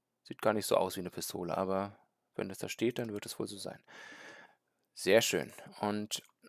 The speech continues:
dann haben wir die auch an den Mann gebracht, äh, das fünfundvierziger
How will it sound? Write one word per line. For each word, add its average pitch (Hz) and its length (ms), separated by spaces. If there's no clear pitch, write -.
dann 107 220
haben 120 120
wir 113 120
die 104 200
auch 147 300
an - 100
den 131 140
Mann 127 160
gebracht, 120 600
äh, 107 180
das 104 140
fünfundvierziger 107 840